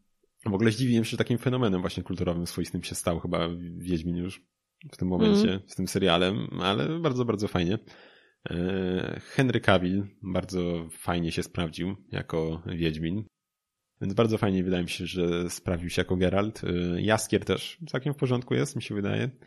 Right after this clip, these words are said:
Speaker 2: No, ale już to piosenka Toss a Coin to Your Witcher, to już
Speaker 1: Tak,
Speaker 2: po prostu,
Speaker 1: daję grosza
Speaker 2: e,
Speaker 1: Wiedźminowi,
Speaker 2: no,
Speaker 1: że
Speaker 2: ja
Speaker 1: to
Speaker 2: wie-,
Speaker 1: tam
Speaker 2: ja, ja rozumiem, że fajna, ale już
Speaker 1: No,
Speaker 2: ludzie
Speaker 1: już
Speaker 2: tak to po
Speaker 1: przy-,
Speaker 2: prostu
Speaker 1: tak przemielona do pożygu już jest
Speaker 2: Mm.
Speaker 1: wszędzie, już też, też nie mam ochoty jej, jej słyszeć nawet.
Speaker 2: No.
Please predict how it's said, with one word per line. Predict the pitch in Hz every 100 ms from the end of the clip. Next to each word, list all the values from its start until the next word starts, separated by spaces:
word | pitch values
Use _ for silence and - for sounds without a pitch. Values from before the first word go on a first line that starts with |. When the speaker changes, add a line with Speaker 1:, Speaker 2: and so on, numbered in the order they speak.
| - _ -
Speaker 2:
No, |
ale | 220
już | 208 -
to | 214
piosenka | - - 196 202 - 202 202 208 202 _
Toss | - -
a | 196
Coin | - 196 196
to | -
Your | 208 214
Witcher, | 214 208 - 208 208 -
to | 220
już |
Speaker 1:
Tak, | 50 50 50
Speaker 2:
po |
prostu, | 50 98 92
Speaker 1:
daję | 90 90
grosza | 92 95 90 95
Speaker 2:
e, | 90
Speaker 1:
Wiedźminowi, | 87 90 90 90
Speaker 2:
no, | 90
Speaker 1:
że | -
Speaker 2:
ja | -
Speaker 1:
to | -
Speaker 2:
wie-, |
Speaker 1:
tam | 196 95
Speaker 2:
ja, | 208
ja | 208
rozumiem, | 226 254 262 220
że |
fajna, | 226 - 220 208
ale | 202
już | 202 -
Speaker 1:
No, | 220
Speaker 2:
ludzie | 233
Speaker 1:
już | 226
Speaker 2:
tak | 226
to | - 220
po | 214
Speaker 1:
przy-, | 233
Speaker 2:
prostu | 220 - - 214
Speaker 1:
tak | 208 208
przemielona | 214 123 123 117 110
do | 104
pożygu | 117 104 95 95
już | 92 -
jest | 95
Speaker 2:
Mm. | 208
Speaker 1:
wszędzie, | 185 - 98
już | 98 92 95 -
też, | - 95 -
też | _ 104 -
nie | 98
mam | 95 95
ochoty | 92 92
jej, | 92 98
jej | - -
słyszeć | - 98 95
nawet. | 101 95 110 110 - -
Speaker 2:
No. | 214